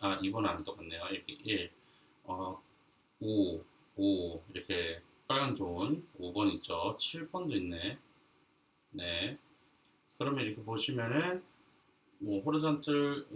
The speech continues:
그 수평 라인이죠. 수평 라인에서도 육 번 라인이 여기서, 그러니까 삼십 번대예요. 왜냐면 사십 번대는 지금 안 좋아 보인다고 말씀드렸죠. 그럼 사십일, 사십일 빼고는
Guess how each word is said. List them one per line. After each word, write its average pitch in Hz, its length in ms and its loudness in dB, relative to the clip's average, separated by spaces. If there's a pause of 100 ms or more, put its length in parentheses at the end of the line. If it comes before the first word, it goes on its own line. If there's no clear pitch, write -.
그 - 80 -4
수평 - 320 2
라인이죠. 101 340 6
수평 - 280 2
라인에서도 131 800 2
육 98 240 4 (720)
번 120 220 6
라인이 98 540 2 (800)
여기서, 92 440 -2 (380)
그러니까 95 240 -4
삼십 - 380 0
번대예요. 92 640 -2
왜냐면 104 180 0
사십 110 280 0
번대는 143 460 4
지금 101 380 2 (320)
안 98 180 4
좋아 117 160 6
보인다고 101 320 4
말씀드렸죠. 92 600 -4
그럼 98 100 -4
사십일, 120 480 2
사십일 104 420 0
빼고는 107 540 0